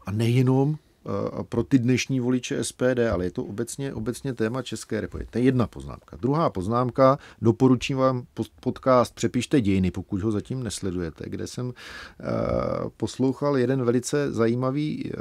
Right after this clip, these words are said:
zajímavý díl, nebo ne vlastně, poslouchal jsem těch dílů asi třicet a jako červená nit se jim je vine to, že nahlížení Čechů na Čechy je oproti jiným národům strašně bohemocentristické.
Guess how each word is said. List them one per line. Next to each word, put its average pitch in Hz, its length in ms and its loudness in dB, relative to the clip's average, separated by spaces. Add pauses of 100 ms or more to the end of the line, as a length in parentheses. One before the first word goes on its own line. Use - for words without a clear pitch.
(340)
zajímavý 127 540 0
díl, 82 280 -2
nebo 92 180 -2
ne 87 160 0
vlastně, 87 280 -4
poslouchal 117 440 0
jsem 123 160 -2
těch 120 140 0
dílů 120 220 2
asi 123 200 -2
třicet - 480 -6
a 87 160 -8 (200)
jako 113 220 0
červená 120 500 2
nit 110 200 0
se - 140 -2
jim 117 160 0
je 123 100 2
vine 110 240 2
to, 104 260 -4 (560)
že 107 540 4 (280)
nahlížení 165 600 2
Čechů 131 340 2
na 135 100 0
Čechy 85 540 -6 (600)
je 110 240 2
oproti 123 380 0
jiným 135 280 0
národům 131 440 2
strašně - 480 -4
bohemocentristické. 98 1400 -6